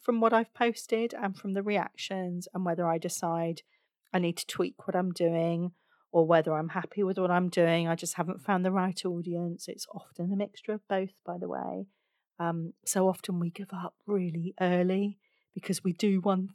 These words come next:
thing and we think, "Oh no, nobody wanted it. Nobody was interesting. Only my kind mate down the road who showed a bit of interest, but I'm sure they don't really want what I'm doing anyway. They were just being kind."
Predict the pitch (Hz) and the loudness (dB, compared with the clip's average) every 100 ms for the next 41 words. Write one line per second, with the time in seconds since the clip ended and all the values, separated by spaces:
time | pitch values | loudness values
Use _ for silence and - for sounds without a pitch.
0 | - 185 170 165 208 180 202 269 339 311 | 2 2 2 0 -2 -2 -2 0 4 4
1 | 320 294 294 294 320 _ 247 277 - 277 | 4 4 4 4 0 _ 4 4 6 2
2 | 277 285 - - 269 294 - _ _ _ | 2 -4 -4 0 0 0 -10 _ _ _
3 | _ 254 269 269 247 240 254 247 247 233 | _ 4 4 2 0 2 0 0 0 -2
4 | - 254 240 262 277 254 240 240 240 - | -2 -2 -2 0 0 2 2 0 -2 -4
5 | 240 220 214 233 240 - 226 214 214 220 | -4 -4 -2 -2 -2 -2 -2 0 0 2
6 | 214 226 226 220 208 - 214 202 220 220 | 2 0 -2 -4 -4 0 0 2 0 0
7 | 226 214 208 214 208 - - 220 - 254 | 0 -2 2 0 0 -2 -2 -2 2 4
8 | 220 202 214 208 214 190 185 185 180 - | 4 4 2 4 4 4 0 -4 -6 -8
9 | - 190 180 202 185 180 180 175 - - | -8 -6 -4 -4 -4 -6 -6 -6 -6 -4
10 | 185 185 214 - - 92 95 101 101 - | -4 -6 -10 -10 -8 -8 -10 -8 -8 -8